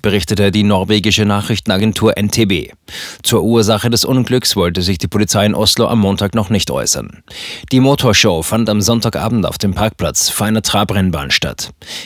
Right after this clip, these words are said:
Videos in norwegischen Medien zeigen, wie zwei P K W mit großer Geschwindigkeit rückwärts fahren und anscheinend wenden wollen.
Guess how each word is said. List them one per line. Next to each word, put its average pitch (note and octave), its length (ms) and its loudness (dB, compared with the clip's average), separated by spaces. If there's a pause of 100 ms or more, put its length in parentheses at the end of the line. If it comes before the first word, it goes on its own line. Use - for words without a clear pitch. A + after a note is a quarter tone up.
Videos A2+ 460 4
in B2 120 0
norwegischen G#2 600 2
Medien G2+ 320 2
zeigen, A2+ 500 2
wie G#2 180 0
zwei A#2 300 4
P C3+ 180 2
K G#2 180 0
W F#2 220 2
mit G#2+ 220 0
großer A2 320 0
Geschwindigkeit F#2+ 680 0
rückwärts G2+ 400 2
fahren F#2+ 280 0 (260)
und - 200 -2
anscheinend F#2 580 2
wenden A2+ 340 2
wollen. - 320 -6